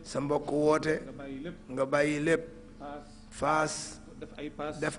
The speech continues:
Speaker 1: ay paas.
Speaker 2: Bàyyi sa njaboot.
Speaker 1: Bàyyi sa njaboot.
Speaker 2: Ñëw ngir Yàlla.
Speaker 1: Ñëw ngir Yàlla.
Speaker 2: Yal na leen Yàlla fay.
Speaker 1: Yàlla na leen Yàlla fay.
Speaker 2: Chérif, ñu ngi lay ziyaare bu baax.
Speaker 1: Chérif Haydara,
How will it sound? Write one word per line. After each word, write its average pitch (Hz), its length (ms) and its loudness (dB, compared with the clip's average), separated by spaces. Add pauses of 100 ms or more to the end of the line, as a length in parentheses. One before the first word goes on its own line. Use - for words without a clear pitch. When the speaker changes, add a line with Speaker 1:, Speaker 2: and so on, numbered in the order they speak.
Speaker 1:
ay 156 180 0
paas. - 580 0
Speaker 2:
Bàyyi 143 220 -10
sa 143 120 -14
njaboot. 147 320 -10
Speaker 1:
Bàyyi 143 240 0
sa 147 140 -4
njaboot. 151 460 2
Speaker 2:
Ñëw 143 180 -10
ngir 143 140 -12
Yàlla. 165 300 -8
Speaker 1:
Ñëw 143 240 -2
ngir 156 200 0
Yàlla. 156 360 0
Speaker 2:
Yal - 240 -16
na 135 120 -12
leen 131 160 -12
Yàlla 123 180 -14
fay. 117 220 -10
Speaker 1:
Yàlla 139 760 -2
na 175 160 2
leen 147 200 0
Yàlla 131 240 -2
fay. - 160 -8
Speaker 2:
Chérif, 139 300 -12
ñu 139 80 -10
ngi 135 80 -10
lay 131 200 -10
ziyaare 131 180 -12
bu 131 40 -14
baax. - 80 -14
Speaker 1:
Chérif 151 300 0
Haydara, 165 560 0